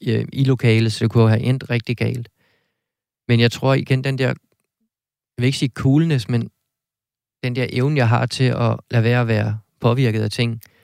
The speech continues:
gjorde, at jeg kom igennem det. Men derfra besluttede sikkerhedsmæssigt også, den sikkerhed, der var bag produktionen, at, øh, fremadrettet, når jeg skulle til nogle arrangementer, så skulle vi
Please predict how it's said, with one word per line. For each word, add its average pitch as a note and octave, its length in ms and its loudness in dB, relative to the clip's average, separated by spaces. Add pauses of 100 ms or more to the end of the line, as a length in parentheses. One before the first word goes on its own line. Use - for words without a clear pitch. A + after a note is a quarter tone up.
(120)
gjorde, B2 300 2
at A#2 100 -2
jeg A2+ 100 -2
kom G#2 180 -2
igennem A#2 360 -2
det. A2 140 -4 (680)
Men A#2 140 0
derfra B2+ 420 -2
besluttede B2 640 -2 (420)
sikkerhedsmæssigt A2+ 680 -4
også, A2 260 -4 (120)
den A2+ 120 -2
sikkerhed, A#2 220 0
der A2+ 60 0
var A2 100 2
bag A#2 260 -4
produktionen, A2 680 -6 (1000)
at, A2+ 340 -2
øh, G#2 340 0 (240)
fremadrettet, A2+ 680 0 (360)
når A#2 100 0
jeg A2 100 2
skulle C3 180 -6
til B2 120 -2
nogle A2+ 340 0
arrangementer, A2 540 -2
så A2 180 -4
skulle A2 260 -2
vi A#2 200 0